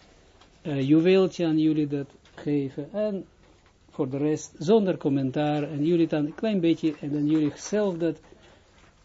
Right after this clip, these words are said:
bestuderen, voor jezelf, neem tijd daarvoor, et cetera. En dat wij zien ook dat wij kunnen zoger, zie je, op die manier kunnen wij dat.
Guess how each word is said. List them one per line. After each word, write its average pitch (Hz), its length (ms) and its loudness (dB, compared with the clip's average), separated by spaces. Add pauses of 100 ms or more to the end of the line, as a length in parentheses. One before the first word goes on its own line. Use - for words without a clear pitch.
(200)
bestuderen, 160 960 -2 (380)
voor 151 200 -4
jezelf, 156 680 -4 (180)
neem 147 400 -2
tijd 156 400 2
daarvoor, 143 460 -6 (200)
et - 80 -20
cetera. 135 340 -14 (1700)
En 175 140 0
dat 165 160 2
wij 175 160 4
zien 247 240 2
ook 214 160 0
dat 202 160 -4
wij 220 120 -2
kunnen 214 260 0
zoger, 165 380 0
zie 247 160 -6
je, 202 120 -4
op 175 140 -8
die 202 100 -4
manier 190 320 -4
kunnen 151 280 -6
wij 135 160 -16
dat. - 100 -20